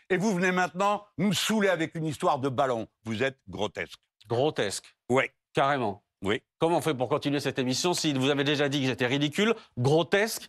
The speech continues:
Speaker 1: Vous faites
Speaker 2: et je
Speaker 1: comme
Speaker 2: ne sais
Speaker 1: vous
Speaker 2: quoi ?
Speaker 1: voulez, si vous voulez, vous partez, hein.
Speaker 2: Non, non, je vais rester là, je vais rester
Speaker 1: Ah,
Speaker 2: là,
Speaker 1: bah, alors,
Speaker 2: évidemment.
Speaker 1: voilà.
Speaker 2: Mais on n'est pas obligé de mettre ces mots-là sur la table, Jean-Luc
Speaker 1: Mais vous,
Speaker 2: Mélenchon.
Speaker 1: monsieur,
Speaker 2: Je vous pose des questions.
Speaker 1: vous n'êtes, non,
Speaker 2: Quand je
Speaker 1: vous
Speaker 2: vous pose
Speaker 1: posez
Speaker 2: des
Speaker 1: pas de
Speaker 2: questions sur
Speaker 1: questions.
Speaker 2: Total ou Zelensky, et cetera,
Speaker 1: Ouais, ouais, ouais.
Speaker 2: ça va. Là,
Speaker 1: C'est
Speaker 2: je vous
Speaker 1: ça.
Speaker 2: pose la question
Speaker 1: Oui,
Speaker 2: sur la
Speaker 1: oui.
Speaker 2: propagande de votre
Speaker 1: Moi,
Speaker 2: groupe.
Speaker 1: je parle,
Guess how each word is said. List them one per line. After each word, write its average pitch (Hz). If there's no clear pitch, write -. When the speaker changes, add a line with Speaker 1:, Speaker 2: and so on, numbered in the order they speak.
Speaker 1:
Vous 147
faites 214
Speaker 2:
et -
je -
Speaker 1:
comme 185
Speaker 2:
ne 160
sais -
Speaker 1:
vous -
Speaker 2:
quoi ? 320
Speaker 1:
voulez, 330
si -
vous 143
voulez, 156
vous 135
partez, 240
hein. 165
Speaker 2:
Non, 117
non, 208
je 107
vais 107
rester 120
là, 180
je 107
vais 104
rester 156
Speaker 1:
Ah, -
Speaker 2:
là, 233
Speaker 1:
bah, 180
alors, 87
Speaker 2:
évidemment. 240
Speaker 1:
voilà. 127
Speaker 2:
Mais 135
on 156
n'est 175
pas 196
obligé 185
de 180
mettre 185
ces 185
mots-là 180
sur 196
la 220
table, 226
Jean-Luc 170
Speaker 1:
Mais 175
vous, 180
Speaker 2:
Mélenchon. 233
Speaker 1:
monsieur, 185
Speaker 2:
Je 156
vous 202
pose 214
des 208
questions. 226
Speaker 1:
vous 202
n'êtes, 190
non, 208
Speaker 2:
Quand 269
je 214
Speaker 1:
vous 254
Speaker 2:
vous 262
pose 240
Speaker 1:
posez 233
Speaker 2:
des -
Speaker 1:
pas -
de 262
Speaker 2:
questions 240
sur 214
Speaker 1:
questions. 233
Speaker 2:
Total 220
ou -
Zelensky, 190
et 190
cetera, 151
Speaker 1:
Ouais, 180
ouais, 147
ouais. 135
Speaker 2:
ça 240
va. 247
Là, 151
Speaker 1:
C'est 151
Speaker 2:
je 123
vous 160
Speaker 1:
ça. 123
Speaker 2:
pose 185
la 160
question -
Speaker 1:
Oui, 160
Speaker 2:
sur 151
la -
Speaker 1:
oui. 127
Speaker 2:
propagande 160
de 240
votre 240
Speaker 1:
Moi, 214
Speaker 2:
groupe. 233
Speaker 1:
je 175
parle, 139